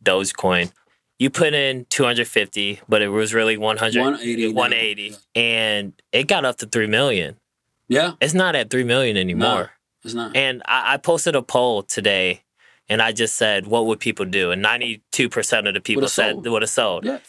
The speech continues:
Speaker 1: And then I put a question mark saying, like, you know, you're still up six hundred K technically in your pos-,
Speaker 2: Seven hundred K.
Speaker 1: seven hundred K in your position today.
Speaker 2: Yeah.
Speaker 1: And people said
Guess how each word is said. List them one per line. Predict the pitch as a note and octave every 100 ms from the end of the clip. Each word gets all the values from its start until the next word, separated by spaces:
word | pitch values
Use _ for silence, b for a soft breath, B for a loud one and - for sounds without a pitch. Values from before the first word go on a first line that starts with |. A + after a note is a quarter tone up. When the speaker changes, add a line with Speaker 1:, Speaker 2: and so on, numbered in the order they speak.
| -
Speaker 1:
And | C#3
then | D3+
I | C#3 B2+
put | D#3 B2+
a |
question | A#2 - C3 - A#2
mark | G#2+ G2+ G2+ - -
saying, | - B2 G#2 G2
like, | G2+ G2 -
you | A#2+
know, | G2+ G2 G2+ G2+
you're | A2+
still | - A3+ C3
up | A#2
six | - A#2
hundred | A#2+ G#2+ G2 - -
K | C3+ G#2 G2
technically | - A2+ - - G2 G2+ _ -
in | A#2+
your | D3
pos-, | E3
Speaker 2:
Seven | A#2
hundred | G2+
K. |
Speaker 1:
seven | - D#3+ D3+
hundred | D3 B2 A#2
K | C#3
in | A#2
your | A2
position | A2+ A#2 - A2
today. | G2 A#2 G#2+
Speaker 2:
Yeah. | B2 G#2 B B B B B _ -
Speaker 1:
And | B2 A#2
people | D3+ C#3+ C3
said | A#2 - A2+ G2+ G2 F#2